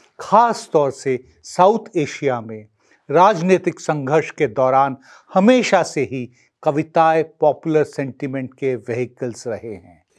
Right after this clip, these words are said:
हिंदुस्तान की आज़ादी के आंदोलन में कवियों ने खास भूमिका निभाई थी। रविंद्रनाथ ठाकुर का खास तौर से भारतीय राष्ट्रवाद की धारणा को जनता के बीच फैलाने में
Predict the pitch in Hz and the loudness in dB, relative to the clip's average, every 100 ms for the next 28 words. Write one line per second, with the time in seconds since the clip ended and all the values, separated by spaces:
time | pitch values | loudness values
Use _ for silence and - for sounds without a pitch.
0 | _ 190 220 226 220 208 190 208 - 170 | _ 0 0 2 0 0 -2 -4 2 2
1 | 156 170 156 - - - 151 151 156 156 | 4 2 0 -6 -8 -2 -2 0 -2 0
2 | 151 147 151 139 _ _ _ - 196 214 | -2 -4 -8 -10 _ _ _ 2 4 4
3 | 226 214 190 160 - _ - 175 190 202 | 2 2 2 0 -4 _ -2 4 4 4
4 | 147 123 - 165 160 160 165 151 139 101 | -4 -10 -8 -6 -6 0 2 2 -2 -4
5 | 139 131 127 _ 113 107 _ _ _ _ | -4 -4 -6 _ -20 -20 _ _ _ _
6 | 165 196 214 202 180 175 165 - 160 160 | 2 4 4 4 4 2 2 0 0 2
7 | 170 160 147 139 _ _ - 185 196 190 | -2 0 0 -2 _ _ -2 4 4 2
8 | - 170 156 - 160 160 160 _ _ _ | -2 0 0 0 -2 -2 -4 _ _ _
9 | - - 214 226 - 214 170 147 - 156 | -8 2 2 2 2 4 6 4 0 -2
10 | 143 143 - - 110 139 139 135 139 - | 2 2 0 -12 -4 0 0 0 -2 -2
11 | 147 151 - _ _ 127 196 208 - 220 | -6 -6 -10 _ _ 2 4 4 2 2
12 | 208 202 151 170 170 - - 147 147 156 | 4 2 2 -2 -4 -6 -2 2 4 2
13 | 151 147 151 | -4 -6 -6